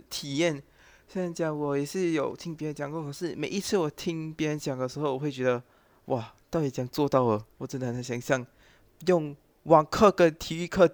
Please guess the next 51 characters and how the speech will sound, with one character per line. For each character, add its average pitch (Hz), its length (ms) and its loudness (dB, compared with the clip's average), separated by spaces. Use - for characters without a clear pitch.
结 147 240 2
合 147 120 4
起 143 140 0
来 135 80 2
会 139 140 -10
是 147 200 -6
什 127 160 -8
么 123 140 -4
样 135 200 -8
子。 - 220 -10
因 202 100 -6
为 208 100 0
现 208 140 -8
在 202 100 -2
疫 196 160 -6
情 160 240 -6
期 156 240 -8
间 147 160 -4
嘛， 135 160 -2
所 131 200 -6
以 143 100 -2
大 165 220 -2
家 151 180 -2
其 139 140 -8
实 135 120 -8
都 135 220 0
是 131 560 -2
被 180 160 8
迫 165 280 2
网 123 180 0
课 165 180 -6
的 131 100 0
状 139 240 -6
态。 143 320 0
然 180 180 2
后 185 140 4
网 147 240 2
课 190 260 2
其 160 180 -6
实 147 420 -4
它 156 440 0
有 135 520 -2
两 147 160 2
个 185 100 0
东 165 140 0
西 160 120 -4
是 160 140 -2
很 139 80 0
重 147 180 -4
要 143 180 2
的， 95 220 -2